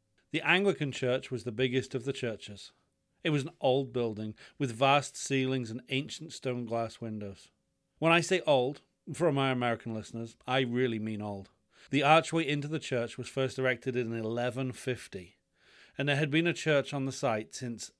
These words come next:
ten eighty-six. The church is very high church and almost Catholic in appearance. On the average Sunday, there may have been maybe twenty congregants,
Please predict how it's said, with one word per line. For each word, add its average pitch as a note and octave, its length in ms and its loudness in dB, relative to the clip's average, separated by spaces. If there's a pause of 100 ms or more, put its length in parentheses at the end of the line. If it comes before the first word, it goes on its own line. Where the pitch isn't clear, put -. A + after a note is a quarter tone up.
(140)
ten B2+ 400 -6 (160)
eighty-six. A#2 960 -8 (680)
The D3 100 0
church D#3 360 6
is B2 120 -2
very C3+ 280 6
high C3+ 420 0
church - 540 -8 (240)
and D3 120 -6
almost D#3 340 -2
Catholic - 540 -4
in A#2 80 -2
appearance. A2+ 600 -8 (520)
On D3 80 2
the D3 100 4
average D3 320 4
Sunday, C#3+ 340 0
there C#3 160 0
may C3 180 2
have A#2 160 0
been B2 400 0
maybe B2 320 -4
twenty A#2+ 400 -6
congregants, B2 720 -4